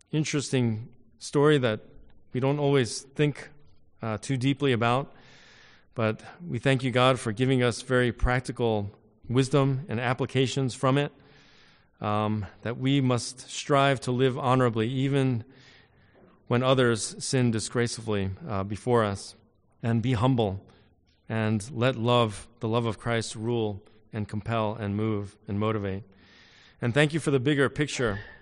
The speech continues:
God, of you sovereignly working your plan for Israel and for the Canaanites and judgment and salvation, and,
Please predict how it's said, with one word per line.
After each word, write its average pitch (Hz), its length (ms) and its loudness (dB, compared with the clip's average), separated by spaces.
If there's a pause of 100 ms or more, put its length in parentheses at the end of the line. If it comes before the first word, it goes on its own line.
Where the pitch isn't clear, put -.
(140)
God, 117 280 0
of 107 340 -4 (180)
you 131 200 0
sovereignly 120 800 2 (600)
working 139 360 2
your 127 200 4
plan 127 420 2
for 107 420 -2
Israel 139 440 2
and 120 80 0
for 117 100 -4
the 104 100 -2
Canaanites 135 680 0
and 101 240 -4
judgment 135 720 0
and 101 340 -4 (120)
salvation, 143 800 2 (680)
and, 107 440 -2